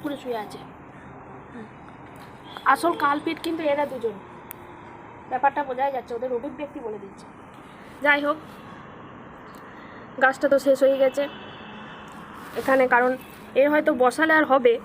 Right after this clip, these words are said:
গাছটা, কিন্তু টবে কোনখানে আর বসাবো? ছিল নিজের মতো করে,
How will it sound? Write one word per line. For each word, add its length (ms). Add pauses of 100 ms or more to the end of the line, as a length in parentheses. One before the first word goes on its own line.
(1160)
গাছটা, 360 (480)
কিন্তু 480 (500)
টবে 300
কোনখানে 360
আর 160
বসাবো? 300 (580)
ছিল 200 (120)
নিজের 280
মতো 240
করে, 280